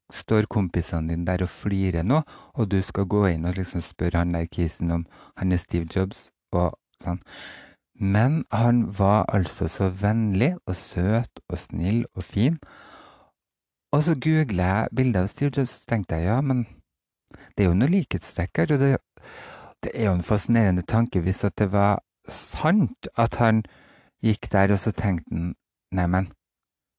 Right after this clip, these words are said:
Gud, Steve Jobs, står du og selger kosmetikk og sminke? Så interessant.» Og jeg, og, ja, og så snakket han på norsk også til meg. Så det var jo også en, noe som var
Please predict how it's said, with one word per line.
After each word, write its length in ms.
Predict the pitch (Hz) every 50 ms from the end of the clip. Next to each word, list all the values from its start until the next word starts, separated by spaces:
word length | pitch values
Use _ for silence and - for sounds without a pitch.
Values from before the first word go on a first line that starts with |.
| _ _ _ _ _ _ - -
Gud, 240 | 87 80 85 -
Steve 520 | - - - - - - 85 78 87 87 85 - - -
Jobs, 340 | - 87 110 131 - - - - -
står 160 | - 104 87
du 120 | 80 82 82
og 60 | 82 -
selger 400 | - - - 82 80 82 95 -
kosmetikk 540 | - 107 101 - - 87 82 - - - 92
og 60 | 87 -
sminke? 320 | - 104 107 - - 85
Så 100 | - - - _
interessant.» 840 | - 101 117 120 120 113 - - 78 73 71 - 113 139 160 - - - - - - - - - - - _ -
Og 80 | 135
jeg, 100 | 127 127 - _ _ _ _ _ _ _ _ _ _ _ _ _ _
og, 100 | - - - _ _ _ _ _ _ _ _ -
ja, 200 | - 127 139 160 170 - - - _ _ _ - - - - -
og 120 | 151 127
så 160 | - - 131
snakket 560 | 120 - - - - - 143 143 139 - -
han 220 | 92 92 90 90 - - _ -
på 100 | - 113
norsk 380 | 107 113 117 - - - - -
også 260 | 104 - - 117 - - _ _ _ _ _ _ _ - - - - - - - _ _ _ _ _ _ _ _ _ -
til 160 | - 151 101 85
meg. 160 | 85 85 - - - _ _ _ _ _ _ _ -
Så 140 | - - 110
det 140 | 123 127 131
var 160 | 139 131 101
jo 80 | 98 98
også 240 | 95 - - 87 85 85 82 -
en, 180 | 107 104 104 95 90 - - - - - - -
noe 300 | 104 110 - - - - 80 - _ _ _ _ _ _
som 180 | - 85 90 87
var 220 | 85 82 80 82